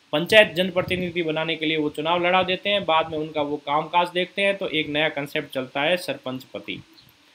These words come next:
ठीक है, तो कई लोग कह रहे हैं कि ग्राम पंचायत का जो संचालन करते हैं वो सरपंच पति करते हैं, ऐसा नहीं है। सरकार में भी और महिलाओं में, दोनों में जागरूकता आ रही है और अब सरपंच इसको करते हैं। ठीक है,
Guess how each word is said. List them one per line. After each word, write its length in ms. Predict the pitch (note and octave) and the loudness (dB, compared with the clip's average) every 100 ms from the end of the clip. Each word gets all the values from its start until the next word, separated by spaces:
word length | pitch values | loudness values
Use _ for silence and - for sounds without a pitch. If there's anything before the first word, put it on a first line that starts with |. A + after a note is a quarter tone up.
| _ _ | _ _
ठीक 160 | - C#3 | -10 -2
है, 180 | F3+ - _ - - | -2 -4 _ -20 -16
तो 60 | C3+ | -4
कई 180 | D#3+ E3+ | 0 2
लोग 200 | E3+ D#3 | 2 2
कह 120 | D#3+ | 2
रहे 120 | E3+ | 4
हैं 100 | F3+ | 2
कि 100 | F3+ | 0
ग्राम 280 | D3 D3+ D3+ | 0 0 0
पंचायत 460 | C#3+ C#3+ D3+ D#3 - | -4 0 0 0 -2
का 100 | D3+ | -2
जो 320 | D3 D3+ C#3 - _ - | 0 -2 -4 -10 _ -8
संचालन 560 | D3 D#3 F3 F#3 F3+ D#3+ - - - - _ - _ _ _ - | -4 2 4 4 2 -4 -12 -18 -20 -20 _ -20 _ _ _ 0
करते 240 | D3 E3+ | 0 2
हैं 60 | F3+ | 0
वो 100 | F3 | 0
सरपंच 400 | D3+ D3+ F3 E3+ | -2 -2 -4 -4
पति 240 | D#3 E3+ | -4 -2
करते 260 | D#3 D3+ - | -2 -2 0
हैं, 100 | D#3 | 2
ऐसा 240 | D#3 F3+ | 2 0
नहीं 240 | D#3 F3 | 0 2
है। 160 | G3+ C#4+ - | 2 -2 -6
सरकार 540 | - C3+ D#3+ E3 D#3 - C3+ | -6 0 4 4 4 -4 -8
में 340 | C#3+ D#3 E3 | -2 0 0
भी 140 | F#3 | 0
और 120 | F#3+ D#3 | 0 0
महिलाओं 400 | D3 D#3+ D#3+ D#3+ | 2 4 4 2
में, 160 | D3 | 0
दोनों 260 | C#3+ E3 F3+ | 0 0 -2
में 140 | F3 | -2
जागरूकता 420 | D3+ D3+ D#3+ - | -2 -2 -2 0
आ 100 | D#3 | 2
रही 140 | D3+ F3 | 4 2
है 180 | G#3+ C4+ _ _ | 0 -4 _ _
और 140 | C3 | -2
अब 120 | C3+ C3+ | -2 -2
सरपंच 440 | C3+ - D#3+ E3+ | -4 -4 -8 -8
इसको 260 | A2+ - - - - | -10 -6 -8 -8 -8
करते 260 | G#2+ - | -6 -6
हैं। 500 | G2 - - _ - - | -14 -18 -20 _ -20 -10
ठीक 140 | E3 | -2
है, 220 | B3 D3 | -2 -2